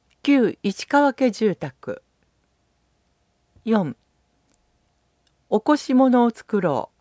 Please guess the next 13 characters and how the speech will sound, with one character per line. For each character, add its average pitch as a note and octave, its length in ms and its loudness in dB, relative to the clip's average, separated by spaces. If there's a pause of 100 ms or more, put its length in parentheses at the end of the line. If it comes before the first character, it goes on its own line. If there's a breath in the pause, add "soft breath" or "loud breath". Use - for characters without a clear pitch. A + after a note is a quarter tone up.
(920)
う。 - 60 -2
令 D#4 140 2
和 G#3+ 100 0
六 E3+ 320 -2
年 E3 320 -4 (220)
二 B3+ 140 2
月 C#4 280 -2
二 G3+ 160 2
十 E3 260 -6
四 C3+ 200 -6 (180)
日 A#2+ 240 -8 (420)
土 D#3+ 140 -2
曜。 D#3+ 340 -4